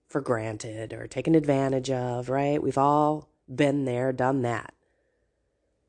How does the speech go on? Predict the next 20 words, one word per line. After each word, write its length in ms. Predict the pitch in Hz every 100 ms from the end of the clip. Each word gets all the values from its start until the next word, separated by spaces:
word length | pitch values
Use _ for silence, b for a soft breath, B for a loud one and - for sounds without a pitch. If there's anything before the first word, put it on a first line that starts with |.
| _ _ _ _ _ _ _ _ _ _ _ _ _ _ _ _ _ _ -
And 140 | 170 180
that's 260 | 220 226
one 360 | 160 151 147 147
thing, 340 | 107 107 -
but 180 | 156 151
to, 120 | 175 - -
to 80 | 165
perpetually 1400 | - 165 - - 208 226 - 196 165 143 139 127 127 127 _ _ _ _ _ _ _ _
act 380 | 156 165 185 -
in 120 | 143
a 80 | 131
way. 540 | 123 117 104 76 107 _ _ _ _ _ _ -
So 200 | - 190
let's 240 | 214 226
say 180 | - 180
you're 320 | 170 151 143
a 100 | -
single 360 | 180 285 302 285
person 600 | - 135 - - - - _ _ _ _ -
waiting 680 | 165 165 185 190 190 196